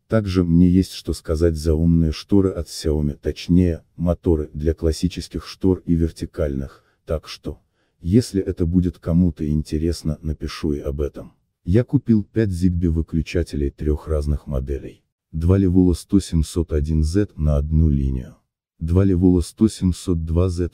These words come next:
на две линии. Один Levola сто семьсот два S Z, проходной на две линии.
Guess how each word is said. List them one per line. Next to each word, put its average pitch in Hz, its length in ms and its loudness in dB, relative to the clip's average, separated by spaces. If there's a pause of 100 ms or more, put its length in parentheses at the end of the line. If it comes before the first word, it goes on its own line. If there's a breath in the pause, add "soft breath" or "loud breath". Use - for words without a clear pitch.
на 73 160 0
две 73 240 -2
линии. 64 480 -4 (380)
Один 85 440 4
Levola 82 380 2
сто - 280 0
семьсот 78 500 -2
два 80 280 2
S 85 200 -4
Z, 80 240 -4 (500)
проходной 90 640 2
на 82 160 2
две 73 300 0
линии. 64 480 -2